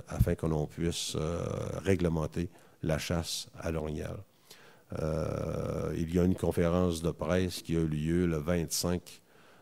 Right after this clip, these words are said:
euh, du mois passé. Euh, conférence de presse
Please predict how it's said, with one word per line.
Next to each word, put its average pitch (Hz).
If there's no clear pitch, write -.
euh, 76
du 80
mois 85
passé. 85
Euh, 78
conférence 85
de 80
presse 90